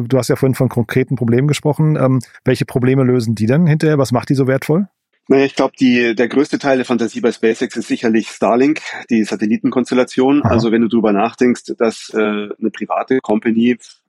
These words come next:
Speaker 2: ja, äh, ein eigenes Internet besitzen wird, um's mal, äh, <laughs> um's mal bodenständig auszudrücken,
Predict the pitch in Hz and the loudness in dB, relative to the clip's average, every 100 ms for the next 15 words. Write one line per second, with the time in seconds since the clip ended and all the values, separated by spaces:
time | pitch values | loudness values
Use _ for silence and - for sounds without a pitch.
0 | - 69 110 - _ _ - - - - | -8 -4 -4 -6 _ _ -18 -16 -16 -18
1 | - - - 101 101 127 131 117 - 151 | -20 -18 -4 0 2 2 2 0 0 2
2 | 143 113 - 104 107 - 101 127 - 120 | 2 0 -2 -4 -4 -4 0 0 -2 -4
3 | 107 107 104 104 104 - 104 104 - - | -2 0 0 0 -2 -4 -4 -4 -6 -8
4 | - - - - 120 - 104 104 101 117 | -10 -16 -16 -4 -4 0 0 0 0 0
5 | 110 - 110 104 113 110 104 110 107 135 | 0 2 2 2 0 -2 -2 -2 0 -2